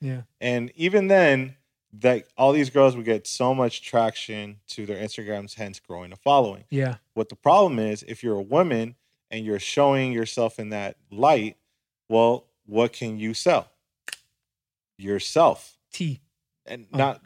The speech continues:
Speaker 2: the
Speaker 1: <laughs> No?
Speaker 2: Your,
Speaker 1: Flat
Speaker 2: your,
Speaker 1: tummy tea? No.
Speaker 2: yourself. I mean, that's one of the phases.
Speaker 1: Yeah.
Speaker 2: You, and yourself in the sense of, like, the image of, you know, being with you or whatever. And so really what you're promoting is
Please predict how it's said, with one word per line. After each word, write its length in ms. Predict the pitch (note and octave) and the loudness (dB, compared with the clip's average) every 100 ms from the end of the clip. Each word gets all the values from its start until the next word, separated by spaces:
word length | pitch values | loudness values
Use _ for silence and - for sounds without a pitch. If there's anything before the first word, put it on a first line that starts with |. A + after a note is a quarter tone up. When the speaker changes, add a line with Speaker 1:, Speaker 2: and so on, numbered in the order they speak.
| - | -12
Speaker 2:
the 280 | A#2 G#2 D#2+ | -8 -6 -6
Speaker 1:
<laughs> 1120 | G2+ F#2+ - - - - _ _ _ - - D3+ | -10 -16 -18 -20 -20 -20 _ _ _ -20 -12 -4
No? 180 | D3+ | -4
Speaker 2:
Your, 280 | D#3 B2 C3 | 0 4 6
Speaker 1:
Flat 260 | - F3 - | 6 4 4
Speaker 2:
your, 100 | F#3+ | 2
Speaker 1:
tummy 160 | F#3+ | 2
tea? 220 | E3+ G3 F#3 | 0 -2 -2
No. 140 | E3 | 0
Speaker 2:
yourself. 720 | D3 C#3 B2+ - - C#3+ G#2+ - _ | 4 4 2 -4 -2 -2 -4 -8 _
I 80 | - | 0
mean, 100 | G#3 | 4
that's 180 | A3+ C#3+ | 6 6
one 180 | D3+ D3+ | 4 4
of 260 | G#2+ A2 | 4 2
the 120 | G#2+ G2+ | 0 -2
phases. 500 | A2+ G#2 G2 F#2+ - G#2+ - | -2 -2 -4 -10 -14 _ -12
Speaker 1:
Yeah. 80 | C3+ - | -12 -2
Speaker 2:
You, 120 | C3 | 0
and 200 | C#3 D#3+ | 2 2
yourself 480 | D3+ D3 - E3+ E3 | 4 2 6 6 6
in 80 | D#3+ | 2
the 80 | C3 | 2
sense 320 | - C#3+ C#3+ | 2 2 2
of, 140 | C3+ B2 | 2 4
like, 420 | A#2 G#2+ - A#2+ | 4 2 -8 -4
the 160 | A#2 C3+ | -2 0
image 520 | C3 G#2+ G2+ F#2 - | 0 0 -4 -10 -10
of, 480 | A#2 A2 G#2 G2+ _ | -2 0 0 -6 _
you 140 | A2+ G#2+ | -14 -12
know, 100 | G2+ | -12
being 340 | G2 C3 C3+ | 0 2 4
with 220 | A#2 G#2+ A2 | 2 0 -4
you 300 | G#2+ G#2 G2 | -4 -4 -6
or 240 | F#2+ G2 | -6 -6
whatever. 540 | G2+ A2+ C3 A2+ G#2+ G2+ | 0 4 4 4 2 0
And 180 | G#2+ | -6
so 240 | - A#2 A2 _ _ _ _ - B2 | -2 -2 -2 _ _ _ _ -20 -16
really 300 | A2+ C#3 C#3+ | 2 6 6
what 140 | B2+ A#2+ | 6 4
you're 100 | A#2+ | 0
promoting 520 | B2 A2+ B2+ B2+ A#2 | 0 4 6 6 4
is 300 | G#2+ G#2 | 0 -4